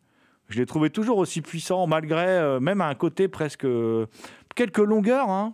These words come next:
parce qu'il y a, il y a toujours quelques longueurs dans les films de... De, hor-, hormis Dead and Buried, peut-être parce que les producteurs ont un peu trop mis la, la main dessus,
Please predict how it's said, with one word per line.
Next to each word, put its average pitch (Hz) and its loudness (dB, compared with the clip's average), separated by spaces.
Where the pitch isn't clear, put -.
parce - -16
qu'il 143 0
y 143 0
a, 135 0
il 139 0
y 143 2
a 151 0
toujours 311 2
quelques 269 -2
longueurs 233 2
dans 185 0
les 165 0
films 170 -2
de... 127 0
De, 117 0
hor-, 160 0
hormis 202 2
Dead 185 2
and 190 2
Buried, 175 2
peut-être - -8
parce - -8
que 135 0
les 131 2
producteurs 131 -4
ont 123 0
un 113 -2
peu 123 -4
trop - -4
mis 147 0
la, 123 0
la 120 0
main 123 -2
dessus, 226 -4